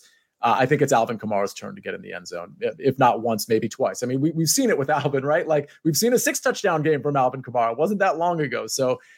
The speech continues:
um, that was in one game. Regression is coming, uh, for Alvin Kamara in a positive way. Let's race through a couple games before we get to the four o'clock games. And they're good. W-, when I say race, it's only because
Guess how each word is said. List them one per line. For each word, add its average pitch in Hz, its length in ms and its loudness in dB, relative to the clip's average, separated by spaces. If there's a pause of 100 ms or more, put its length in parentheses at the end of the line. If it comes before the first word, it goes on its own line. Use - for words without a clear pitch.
(200)
um, 123 240 0
that 151 120 2
was 160 160 4
in 160 120 2
one 143 200 2
game. 117 320 2
Regression 139 420 0
is 127 120 -2
coming, 113 440 -2
uh, 101 140 -4
for 113 540 0
Alvin 104 260 2
Kamara 101 380 -4
in 101 40 -10
a 92 60 -12
positive 110 440 -2
way. 101 260 0 (240)
Let's 170 260 0
race 214 300 0
through 214 220 2
a 156 60 2
couple 165 420 0
games 151 420 2
before 147 320 2
we 147 100 4
get 143 160 0
to - 80 -20
the - 80 -10
four 160 300 0
o'clock 110 360 -2
games. 113 420 -8 (600)
And 185 160 2
they're 202 80 2
good. 247 120 2
W-, 208 320 0
when 185 200 0
I 233 80 4
say 208 220 2
race, 185 320 2
it's 143 100 -4
only 190 200 2
because 160 440 2